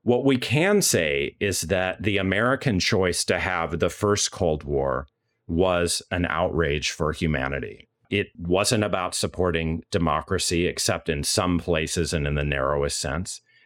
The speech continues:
and it incurred carnage on a world scale. Why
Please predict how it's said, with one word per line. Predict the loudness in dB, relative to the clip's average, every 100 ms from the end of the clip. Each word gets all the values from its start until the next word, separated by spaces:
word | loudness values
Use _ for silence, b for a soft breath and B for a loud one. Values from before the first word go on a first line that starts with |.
| b
and | -6 -4 -4 -2
it | 0
incurred | 2 0 0 0 0 2 0 -2 _ -14
carnage | -4 -2 0 0 0 -2 -6 -4
on | -2 0
a | 0
world | 0 0 -2
scale. | -2 -2 -4 -4 -10 -16 _ b b b
Why | -2 0 2 2 2 2